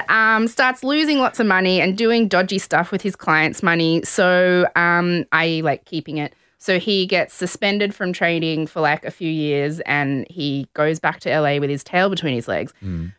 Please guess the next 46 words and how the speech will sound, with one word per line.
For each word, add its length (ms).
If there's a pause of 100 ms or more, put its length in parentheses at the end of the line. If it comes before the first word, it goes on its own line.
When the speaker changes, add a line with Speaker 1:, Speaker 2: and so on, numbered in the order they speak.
Speaker 1:
But 380
when 160
he's 160
in 100
L 160
A, 320
he's 240
like, 260
"Wait 200
a 60
sec. 340 (440)
I 220
have 180
a 60
direct 540
connection 680
to 180
a 40
bunch 380
of 240
rich 280 (140)
idiot 480
kids 440 (120)
all 280
over 180
the 120
city 360
that 140
I 80
went 140
Speaker 2:
Mm. 100
Speaker 1:
to 60
high 180
school 280
with." 300 (380)
So 100
he 260
decides 540
that 180
that's 220
gonna 220
be 180
his 220
next 240
move. 200
So 300